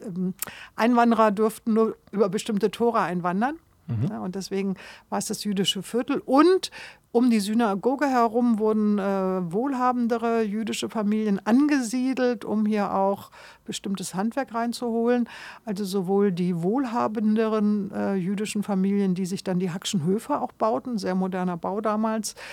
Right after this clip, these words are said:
Speaker 1: als auch die ärmeren wohnten praktisch hinterm Alexanderplatz. Und darüber geht ja auch das Buch so ein bisschen, Berlin Alexanderplatz. Also da gab es immer einen Zusammenhang und dieser Bebauungsplan mit diesen Hochhäusern ist ja wie so eine geschlossene Insel und sch-, äh, schneidet, äh,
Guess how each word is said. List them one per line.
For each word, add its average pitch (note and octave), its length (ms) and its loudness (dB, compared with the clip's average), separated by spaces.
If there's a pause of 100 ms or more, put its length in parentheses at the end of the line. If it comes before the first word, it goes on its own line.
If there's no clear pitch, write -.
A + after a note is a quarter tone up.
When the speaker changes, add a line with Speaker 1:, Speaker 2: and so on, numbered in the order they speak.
(220)
Speaker 1:
als G3 200 -6
auch G3 120 -4
die - 160 -6
ärmeren G#3+ 580 2 (160)
wohnten G#3 520 6
praktisch - 420 -4
hinterm A#3 640 2
Alexanderplatz. G#3 840 0
Und G3 180 -2
darüber G3 440 0 (500)
geht A3 180 0
ja G#3+ 120 -2
auch G3+ 80 -4
das - 180 -2
Buch C4+ 160 -2
so - 140 0
ein F3 80 2
bisschen, F3+ 320 0
Berlin F3+ 280 2
Alexanderplatz. F#3 840 -2
Also G3+ 240 -2 (240)
da F#3+ 80 -4
gab G3 240 0
es G3+ 100 -4
immer A3 300 4
einen G3+ 240 2
Zusammenhang G#3 800 2
und G3+ 260 2 (960)
dieser G3+ 360 2
Bebauungsplan G#3+ 880 2
mit G3+ 120 0
diesen G3 280 2
Hochhäusern G3+ 640 0
ist - 160 -2
ja F#3 180 0
wie F#3+ 80 0
so G#3+ 180 0
eine G3 200 4
geschlossene G3 640 0
Insel A3+ 400 0
und F#3+ 180 0
sch-, - 180 -4
äh, F3+ 240 -2
schneidet, F#3+ 640 -2
äh, F#3 260 -2